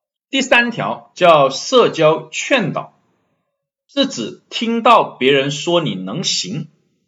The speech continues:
这种鼓励会提高自我效能感。第四条呢，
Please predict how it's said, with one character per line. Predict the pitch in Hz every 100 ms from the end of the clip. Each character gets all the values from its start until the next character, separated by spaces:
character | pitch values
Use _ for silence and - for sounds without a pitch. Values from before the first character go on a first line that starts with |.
| _ _ _ _ _
这 | 294
种 | 220 208 214
鼓 | - 107 92
励 | 175 202 - _
会 | 240 208
提 | - - 156
高 | 160 156 - _
自 | -
我 | 208 104
效 | - 226 147
能 | 98
感。 | 104 - _ _ _ _ _ _ _ _ -
第 | 277
四 | 269 285
条 | 151 131
呢， | 151 165 -